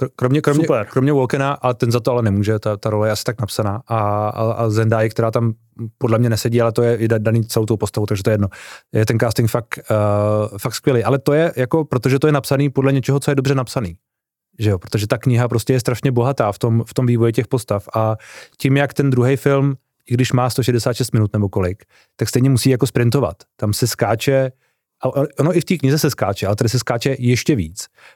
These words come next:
Speaker 1: A podle mě lidi, kteří tu knihu neznají, nebo neznají tu mytologii, se v tom musí jako docela ztrácet.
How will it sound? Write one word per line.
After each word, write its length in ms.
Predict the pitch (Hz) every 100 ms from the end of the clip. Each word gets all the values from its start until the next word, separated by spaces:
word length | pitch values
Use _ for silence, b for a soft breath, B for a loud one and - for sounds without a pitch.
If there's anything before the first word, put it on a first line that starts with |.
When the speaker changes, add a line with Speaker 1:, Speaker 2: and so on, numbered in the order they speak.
| b
Speaker 1:
A 60 | -
podle 200 | 120 120
mě 140 | 131
lidi, 180 | 131 127
kteří 220 | 127 135
tu 100 | 135
knihu 180 | 131 135
neznají, 300 | 147 135 131
nebo 120 | 127
neznají 240 | 127 127 131
tu 80 | 135
mytologii, 640 | 131 190 135 107 95 120
se 160 | - 117
v 40 |
tom 120 | 120 123
musí 180 | 107
jako 220 | 123 120 127
docela 260 | 113 147
ztrácet. 480 | - 107 117 90